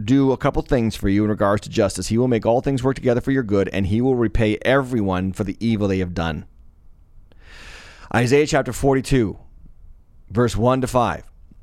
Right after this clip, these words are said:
It says, "Behold my servant whom I uphold, my chosen in whom my soul delights. I have put my spirit upon him. He will bring forth justice to the nations. He will not cry aloud or lift up his voice and make it heard in the street. A bruised reed he will not break, a fla-, a fainting,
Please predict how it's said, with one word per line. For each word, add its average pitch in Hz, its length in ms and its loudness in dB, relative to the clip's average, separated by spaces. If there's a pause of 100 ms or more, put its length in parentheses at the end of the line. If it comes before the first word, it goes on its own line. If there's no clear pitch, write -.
(200)
It 110 160 -2
says, 123 200 0
"Behold 123 440 2
my 143 120 0
servant 147 400 0
whom 127 160 0
I 131 100 2
uphold, 123 340 0
my 113 140 0
chosen 131 420 0
in 110 100 -2
whom 131 180 0
my 120 100 0
soul 127 220 -2
delights. 117 340 0
I 117 80 0
have 113 100 -2
put 135 140 -4
my 117 80 -2
spirit 127 240 -2
upon 113 240 -2
him. 117 80 -2
He 120 80 0
will 127 100 2
bring 120 200 -6
forth 110 260 -2
justice 151 460 0
to 151 100 -10
the 120 60 -6
nations. 101 440 -8 (800)
He 135 100 4
will 143 80 6
not 151 140 2
cry 156 160 2
aloud 143 220 4
or - 20 -2
lift 139 160 0
up 127 60 -4
his 135 100 -4
voice 123 320 0
and 113 80 -4
make 113 100 -2
it 120 60 -4
heard 117 140 0
in - 20 -4
the 117 60 -4
street. 95 240 -2
A 95 60 -2
bruised 135 280 2
reed 143 240 0
he 139 60 0
will 143 80 0
not 147 200 0
break, 104 280 0
a 104 80 -4
fla-, - 300 -4
a 110 140 0
fainting, 147 840 -4